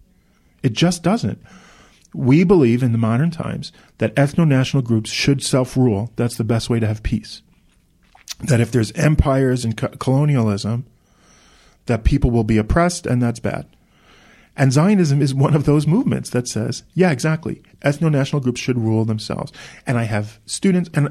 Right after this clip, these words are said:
adults constantly say to me, and,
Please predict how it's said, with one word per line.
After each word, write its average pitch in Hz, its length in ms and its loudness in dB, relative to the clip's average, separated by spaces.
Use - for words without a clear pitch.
adults 156 560 -2
constantly 147 680 -4
say 151 280 -2
to 135 80 -2
me, 151 240 -6
and, - 280 -2